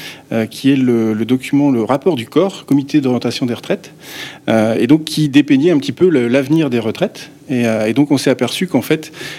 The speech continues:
à la lecture de ce rapport, en fait, l'avenir était plutôt sombre et, euh, qu'il fallait absolument faire quelque chose pour, euh,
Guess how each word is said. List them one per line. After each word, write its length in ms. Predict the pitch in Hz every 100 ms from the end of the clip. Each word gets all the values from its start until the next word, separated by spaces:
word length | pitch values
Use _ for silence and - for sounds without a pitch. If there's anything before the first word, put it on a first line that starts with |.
| - -
à 60 |
la 100 | 110
lecture 320 | 117 135 170 139
de 80 |
ce 120 | 123 123
rapport, 380 | 110 113 175
en 60 | 147
fait, 240 | 156 156
l'avenir 320 | 123 113 165 143
était 180 | 117
plutôt 520 | 113 131 160 151 123 107
sombre 420 | - 196 107 98 - - -
et, 200 | 123 117
euh, 60 |
qu'il 160 | 110 -
fallait 180 | 123 139
absolument 400 | - 156 147 156
faire 180 | 143 120
quelque 260 | 120 123
chose 260 | 117 175 180
pour, 300 | - 139
euh, 100 | 113